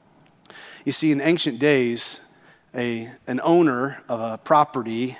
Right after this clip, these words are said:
would have a ring. And this ring would, would be connected to his identity,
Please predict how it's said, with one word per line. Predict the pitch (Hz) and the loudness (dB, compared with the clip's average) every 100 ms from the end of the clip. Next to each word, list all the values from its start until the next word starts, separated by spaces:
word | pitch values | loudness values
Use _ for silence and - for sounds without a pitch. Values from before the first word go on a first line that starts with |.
| - - | -20 -10
would | 131 | -8
have | - 143 139 131 - | 2 2 4 0 -2
a | |
ring. | 127 135 147 117 87 78 - - _ _ _ _ - - - | 0 0 0 -4 -10 -16 -18 -20 _ _ _ _ -20 -20 -4
And | 135 | -2
this | 135 - | -2 -2
ring | 135 196 175 135 139 147 135 | 0 4 4 4 0 -2 -4
would, | 135 131 143 | -6 -6 -4
would | 131 | 0
be | 139 | 0
connected | - 135 147 180 - 127 - | -2 0 2 2 -2 -6 -8
to | |
his | 113 170 190 | -2 2 2
identity, | 147 151 135 123 - 113 135 | 0 -2 -2 -6 -10 -6 -6